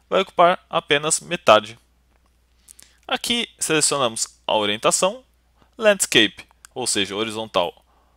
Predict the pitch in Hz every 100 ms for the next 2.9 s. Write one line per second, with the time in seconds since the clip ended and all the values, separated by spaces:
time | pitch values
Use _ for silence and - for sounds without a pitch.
0 | _ _ 196 190 170 170 226 - 113 110
1 | 113 - 92 76 - _ _ - _ 139
2 | 143 123 107 107 156 160 - 175 220